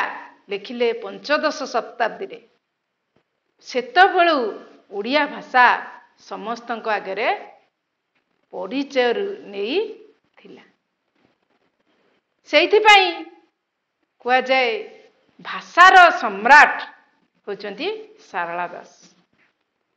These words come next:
ଓଡ଼ିଆ ଭାଷାର ସମ୍ରାଟ ହେଉଛନ୍ତି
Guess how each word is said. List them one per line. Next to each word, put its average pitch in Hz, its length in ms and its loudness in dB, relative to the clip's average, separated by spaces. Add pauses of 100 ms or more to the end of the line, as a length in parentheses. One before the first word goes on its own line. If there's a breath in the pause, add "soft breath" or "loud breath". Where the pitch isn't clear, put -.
(1700)
ଓଡ଼ିଆ 262 380 0
ଭାଷାର 233 420 0 (600)
ସମ୍ରାଟ 202 460 0
ହେଉଛନ୍ତି 196 440 -10